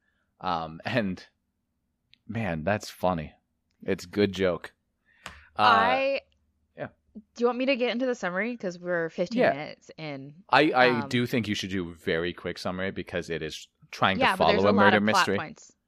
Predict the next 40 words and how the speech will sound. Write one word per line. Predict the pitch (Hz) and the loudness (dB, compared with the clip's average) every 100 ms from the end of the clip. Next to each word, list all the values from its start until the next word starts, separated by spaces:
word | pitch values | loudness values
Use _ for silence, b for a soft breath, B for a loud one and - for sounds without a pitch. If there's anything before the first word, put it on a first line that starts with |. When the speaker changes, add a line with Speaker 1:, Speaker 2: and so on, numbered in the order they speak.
| _ | _
Speaker 2:
There's | 180 | -8
a | 175 | -2
Speaker 1:
Well, | 160 | -2
Speaker 2:
lot | |
of | 147 | -2
Speaker 1:
y-, | |
Speaker 2:
plot | 151 - | -6 -8
points. | 127 - | -12 -6
I'll, | 156 160 | -2 -2
let | - | -2
me | 143 | -4
Speaker 1:
w-, | 147 | 0
which | 143 | 2
Speaker 2:
cover | |
the | 139 | 2
Speaker 1:
you | 120 | 4
Speaker 2:
plot | |
Speaker 1:
don't | 123 123 | 6 6
Speaker 2:
points. | 120 | 4
Speaker 1:
have | - | 4
to | 110 92 80 | 4 2 0
say | - 117 80 71 80 | 0 2 2 0 -6
is | 87 | -8
what | 78 | -6
I'm | 71 73 - - | -6 -8 -12 -8
literally | 98 87 71 | -4 -2 -4
saying. | - 73 65 - | -6 -8 -8 -12
What, | 104 90 | -12 -10
that | - 87 | -6 -6
was | 85 | -4
Speaker 2:
I'm | |
Speaker 1:
the | 85 | -4
end | |
of | 85 | -2
Speaker 2:
only | 175 | -2
Speaker 1:
my | |
Speaker 2:
gonna | - 160 | -2 -4
cover | 180 180 | -4 -4
Speaker 1:
sentence. | |
Speaker 2:
this, | 175 | -6